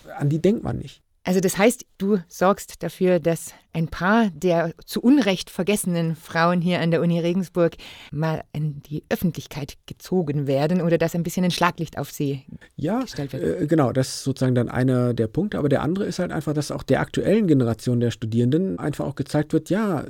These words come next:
Speaker 1: solche Personen gab es hier auch. Ja, so, und ihr könnt sowas auch. Ja, und, äh, es ist halt auch eine Identität, die dann damit gefördert wird. Ja, also das Archiv nutzt halt da seine Möglichkeiten,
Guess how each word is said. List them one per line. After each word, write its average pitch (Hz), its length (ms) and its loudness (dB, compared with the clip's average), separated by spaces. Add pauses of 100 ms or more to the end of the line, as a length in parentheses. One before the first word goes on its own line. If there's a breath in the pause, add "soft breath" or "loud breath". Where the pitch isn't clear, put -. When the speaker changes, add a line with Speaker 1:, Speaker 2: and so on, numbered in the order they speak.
Speaker 1:
solche 165 320 -2
Personen 160 400 2
gab 190 320 0
es 151 100 -8
hier - 320 0
auch. - 280 -6 (100)
Ja, 156 260 -2
so, 131 160 -2
und 127 180 -4
ihr 190 140 2
könnt 196 240 -2
sowas 180 260 0
auch. 220 280 0 (160)
Ja, 147 140 -4
und, 135 540 -8
äh, 135 220 0
es 139 120 -4
ist 170 120 -4
halt 170 140 0
auch 156 160 -4
eine 156 300 4
Identität, 151 840 2
die 127 120 2
dann 117 260 2
damit 113 480 -2
gefördert - 480 -4
wird. - 200 -10
Ja, 151 100 -6
also 143 160 -6
das - 220 -8
Archiv - 420 -6
nutzt - 380 0
halt 156 220 2
da 139 220 2
seine 147 240 2
Möglichkeiten, 160 760 0